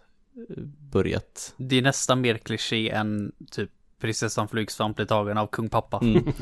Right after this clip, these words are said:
Speaker 1: precis. Nu, nu är det ju kanske inte storyn som är liksom själva
Speaker 2: <laughs>
Speaker 1: grejen, i alla fall för mig i det här spelet.
Speaker 2: Nej, men de kan väl ändå komma på en annan premises någon
Speaker 1: <laughs>
Speaker 2: gång,
Speaker 1: Jo.
Speaker 2: liksom.
Speaker 1: Eh, men, eh, själva behållningen för mig i det här spelet är ju mer än själva gameplayet. Jag tycker att det är fruktansvärt roligt att spela det här spelet.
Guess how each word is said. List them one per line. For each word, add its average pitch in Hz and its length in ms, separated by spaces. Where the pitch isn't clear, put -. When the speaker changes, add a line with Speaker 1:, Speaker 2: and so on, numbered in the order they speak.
Speaker 1:
precis. 104 480
Nu, 120 180
nu 120 200
är 110 40
det 107 40
ju 104 60
kanske 117 220
inte 98 160
storyn 101 840
som 113 280
är 98 320
liksom 95 240
själva 90 240
Speaker 2:
<laughs> 92 60
Speaker 1:
grejen, 95 460
i - 20
alla 98 100
fall 101 140
för - 120
mig 113 340
i - 20
det 120 80
här 110 120
spelet. - 300
Speaker 2:
Nej, 165 140
men 151 120
de 156 80
kan 151 220
väl 151 140
ändå 160 280
komma 165 200
på 151 120
en 135 100
annan 120 260
premises 117 680
någon 135 260
Speaker 1:
<laughs> 131 40
Speaker 2:
gång, 117 140
Speaker 1:
Jo. 110 100
Speaker 2:
liksom. 117 280
Speaker 1:
Eh, 107 380
men, 110 480
eh, 110 240
själva 107 320
behållningen 107 640
för - 120
mig 123 380
i 120 40
det 113 80
här 107 120
spelet 95 420
är 95 40
ju 98 140
mer 95 280
än 95 80
själva 90 260
gameplayet. 90 960
Jag 107 160
tycker - 400
att 104 60
det 98 140
är 92 40
fruktansvärt - 600
roligt 101 480
att - 40
spela 98 500
det 113 60
här 90 100
spelet. 85 580